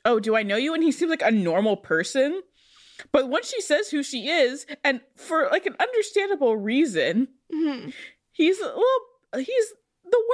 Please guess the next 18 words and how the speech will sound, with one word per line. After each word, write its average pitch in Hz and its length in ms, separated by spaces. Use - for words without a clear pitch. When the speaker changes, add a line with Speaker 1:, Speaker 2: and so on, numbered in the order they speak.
Speaker 1:
worst. - 520
Speaker 2:
I 277 180
wondered 302 380
if 339 140
he 254 160
thought 202 320
she 214 160
was, 196 220
like, 190 260
someone 208 420
who 254 120
was 208 140
gonna 202 200
lead 185 280
him 180 260
to 262 140
his 190 200
jet, - 640